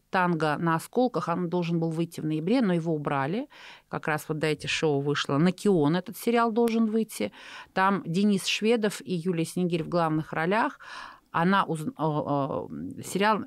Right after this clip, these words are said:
тоже ход такой, что называется, не новый. Она все такие обеспеченная семья с двумя детьми. Она узнает, что муж умирает, а умирает он в квартире у другой женщины, которая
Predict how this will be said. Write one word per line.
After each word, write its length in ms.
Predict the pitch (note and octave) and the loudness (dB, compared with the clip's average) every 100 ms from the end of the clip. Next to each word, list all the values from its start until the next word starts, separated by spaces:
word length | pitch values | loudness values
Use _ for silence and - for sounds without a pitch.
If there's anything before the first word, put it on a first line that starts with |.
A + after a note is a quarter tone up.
| - | 0
тоже 220 | G3+ F3 | 2 2
ход 260 | - E3+ - | 0 -2 -4
такой, 360 | D3 - C#3+ | -4 -2 -2
что 160 | - D3+ | -2 -4
называется, 340 | D3 D#3 - | -4 -4 -2
не 120 | E3+ G3+ | 2 4
новый. 380 | D4 C#4 B3 - - | 4 4 2 0 0
Она 420 | F3+ F#3+ F3 D#3 D#3+ | 4 4 4 2 -4
все 200 | - - | -6 -4
такие 340 | E3+ D#3 E3 D3 | -2 -4 -4 0
обеспеченная 640 | E3+ F#3 - F3+ - D#3 | 0 0 0 0 2 0
семья 380 | - F#3 A#3 C#4 | 0 2 4 4
с 40 | |
двумя 300 | F#3+ F3+ D#3+ | 2 2 2
детьми. 460 | D#3 D#3 - B3+ D4+ - | 0 -2 2 4 4 2
Она 240 | F3 F#3 F3 | 0 2 2
узнает, 400 | E3+ E3+ E3+ D#3+ | 2 0 0 -2
что 200 | - D#3+ | -2 0
муж 280 | D#3+ - - | 0 -2 -2
умирает, 640 | C#3+ D#3 A3 D#4 E4+ - - - - - - | 0 2 2 2 0 -2 -16 -16 -16 -16 -4
а 160 | E3 D#3+ | 0 2
умирает 480 | E3+ F#3 A3+ A#3+ G3 | 4 4 4 2 2
он 100 | G3 | -2
в 60 | - | 0
квартире 600 | D#3 D3+ - A3+ A3 - _ - | -2 -2 0 2 2 0 _ -8
у 60 | D3+ | -2
другой 320 | D#3 D3+ F#3 | 0 2 2
женщины, 520 | D#3+ C3+ C3 - - - | 2 0 0 -6 -8 -8
которая 680 | D3 - G3 G#3 G3 - | -6 0 2 2 2 -2